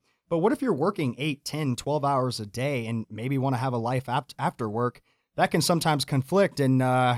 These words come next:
taking care of Daisy and Buttercup, what are you going to do? Well, we have the answer. And Skipper, formerly known as Waggle, was funded, or founded, excuse me, on the premise that your dog needs walking and someone needs to do it.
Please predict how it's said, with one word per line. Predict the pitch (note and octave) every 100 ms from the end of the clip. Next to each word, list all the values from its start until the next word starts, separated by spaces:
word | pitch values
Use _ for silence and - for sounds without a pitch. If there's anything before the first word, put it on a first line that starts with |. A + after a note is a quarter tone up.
| A#2+
taking | - D3
care | C3+ E3
of | C#3+
Daisy | C#3 E3 D3
and | D3
Buttercup, | D3+ D3 C#3 A#2+
what | A#2+
are | D#3
you | D#3+
going | B2+ C3 C3 B2+
to | B2
do? | G#2+ B2+ B2+
Well, | A2+
we | A2+ C#3
have | C#3+ B2+
the | A#2
answer. | C3+ E3 - A#2 G2 - -
And | - B2+
Skipper, | - - F#3 D#3+
formerly | - E3+ E3 D3+
known | C#3+ C#3
as | B2
Waggle, | A2+ B2+ C3+ C3
was | A2+ A2+ -
funded, | - E3+ G#3 D3+ B2+
or | A#2
founded, | - E3 D3+ A2
excuse | G#2 - D3+
me, | A#2+ G#2
on | A#2+
the | A2
premise | - D#3 C3+ G#2 - _ _
that | B2
your | C3 D3+
dog | C#3+ C#3
needs | C3 C3 A2
walking | A#2 A2+ A2+ G2+
and | G2+
someone | - B2 A#2+
needs | A2 A2 -
to | G#2
do | G2 A#2+
it. | F2